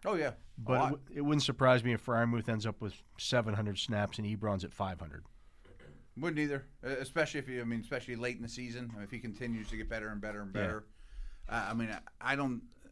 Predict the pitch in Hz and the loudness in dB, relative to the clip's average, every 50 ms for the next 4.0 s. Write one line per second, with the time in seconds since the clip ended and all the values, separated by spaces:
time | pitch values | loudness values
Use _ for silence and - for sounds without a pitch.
0 | - - - - - - - 123 - 165 170 170 175 151 - - 165 151 170 147 | -20 -20 -20 -18 -14 -10 -8 -2 2 2 4 4 2 2 2 2 2 4 2 0
1 | 135 131 131 127 - 127 123 120 117 107 98 82 113 113 113 113 - 117 104 95 | 2 0 -2 -2 -2 0 0 0 0 0 -2 0 0 0 0 0 -2 -2 -4 -4
2 | - 101 104 - 113 98 - 110 101 - 98 85 85 90 95 90 90 87 85 87 | -4 -6 -6 -6 -6 -6 -4 -6 -6 -6 -8 -8 -6 -4 -4 -4 -4 -4 -6 -8
3 | 87 - - - - - - - - - 117 120 120 117 123 117 110 107 110 | -10 -12 -16 -18 -18 -18 -18 -12 -6 -4 -2 -2 -2 -2 -2 -2 -2 -4 -6